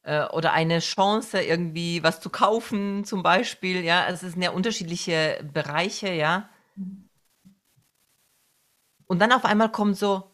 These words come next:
Speaker 1: ah, das, oh, das wär doch was. Oder, ah, das könntest du jetzt machen. Oh, das wär ja cool. Das ist so ein, ich, ich sag, also so wie ich's gerade zeige, ich, die Leute können mich nicht sehen, ne, aber das ist so,
Speaker 2: <laughs>
Speaker 1: das,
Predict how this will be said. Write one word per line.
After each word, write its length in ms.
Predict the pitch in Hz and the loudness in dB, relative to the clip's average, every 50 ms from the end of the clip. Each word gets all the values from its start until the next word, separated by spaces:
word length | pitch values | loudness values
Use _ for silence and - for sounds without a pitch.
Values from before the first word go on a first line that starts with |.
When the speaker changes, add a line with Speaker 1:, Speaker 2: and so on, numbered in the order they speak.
| _ _ - | _ _ -4
Speaker 1:
ah, 140 | 240 247 - - | -4 -4 -4 -4
das, 120 | - 185 - - _ _ _ _ _ _ _ _ _ - | -8 -10 -10 -12 _ _ _ _ _ _ _ _ _ -8
oh, 60 | - 175 | -6 -2
das 180 | - 160 - - | -2 -2 0 0
wär 80 | 202 | 0
doch 160 | 196 208 - - | 0 0 0 -2
was. 240 | 135 135 - - - _ _ - | -4 -6 -8 -10 -18 _ _ 2
Oder, 340 | 170 165 165 147 147 - - _ _ _ - | 4 6 6 4 2 -2 -12 _ _ _ 4
ah, 160 | 240 240 - - | 4 4 4 2
das 140 | - 185 - | -4 -6 4
könntest 280 | - 185 180 185 - - | 6 6 6 6 4 2
du 40 | 196 | 2
jetzt 140 | 170 - 196 | 2 4 6
machen. 300 | 226 214 180 175 143 135 - _ _ _ _ _ _ _ _ _ | 6 6 6 4 2 2 -2 _ _ _ _ _ _ _ _ _
Oh, 100 | 202 185 151 | 2 4 4
das 160 | 151 139 160 | 2 2 4
wär 60 | 160 | 2
ja 100 | 151 147 - - | 2 2 0 -2
cool. 200 | - 151 139 139 - _ _ _ _ _ _ _ _ _ _ _ _ _ _ _ _ _ _ _ _ _ _ _ _ _ _ _ _ - | -2 -2 -2 -4 -8 _ _ _ _ _ _ _ _ _ _ _ _ _ _ _ _ _ _ _ _ _ _ _ _ _ _ _ _ 4
Das 160 | 190 185 - | 4 6 6
ist 120 | 247 220 - | 2 2 6
so 100 | 233 226 | 8 10
ein, 220 | 226 220 214 214 - _ _ _ _ _ _ _ _ _ _ _ _ _ _ _ _ _ _ _ _ _ _ _ _ _ _ | 10 10 8 4 0 _ _ _ _ _ _ _ _ _ _ _ _ _ _ _ _ _ _ _ _ _ _ _ _ _ _
ich, 300 | - 202 - - 185 - - _ _ | -6 -4 -4 -4 -6 -8 -14 _ _
ich 100 | - 202 | -8 -2
sag, 260 | 180 226 226 - - - | -2 0 -2 0 0 0
also 180 | 240 180 208 | 2 2 4
so 120 | 208 247 254 | 2 2 0
wie 60 | 294 | -2
ich's 100 | 285 - - | -4 0 2
gerade 240 | 226 226 208 208 | 2 2 2 2
zeige, 300 | 208 - 294 240 233 202 | 0 2 2 2 2 2
ich, 140 | 190 175 - | -2 -2 -4
die 260 | - 175 175 175 175 | -10 -12 -8 0 4
Leute 200 | 196 202 202 302 | 4 6 6 4
können 180 | 302 - 240 220 | 2 2 2 2
mich 140 | 208 208 - | 2 2 2
nicht 160 | 220 208 208 | 0 0 0
sehen, 240 | 214 240 262 240 190 | 0 0 0 0 0
ne, 100 | 185 202 | 0 0
aber 140 | 190 202 202 | 0 0 0
das 100 | 190 190 | 2 4
ist 140 | - - - | 6 6 6
so, 160 | - 415 403 - - - | 6 4 2 0 2 4
Speaker 2:
<laughs> 260 | 302 262 247 269 - | 4 6 6 6 4
Speaker 1:
das, 100 | - 208 | 4 4